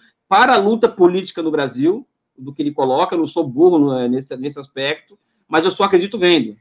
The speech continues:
né? Tem, acho que tem, quando envolve Estados Unidos, tem muito isso.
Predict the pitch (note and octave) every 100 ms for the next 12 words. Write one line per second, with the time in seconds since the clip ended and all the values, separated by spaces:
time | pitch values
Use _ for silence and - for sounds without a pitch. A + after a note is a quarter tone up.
0 | _ _ _ C3 C#3 D3 C#3+ C#3 C#3+ -
1 | E3+ D#3 D3 B2+ D3+ D3+ C3+ E3 F3 E3
2 | D#3 C#3+ D#3 D3+ C#3+ D#3 E3 _ E3 D#3+
3 | F#3 G#3+ E3+ E3 -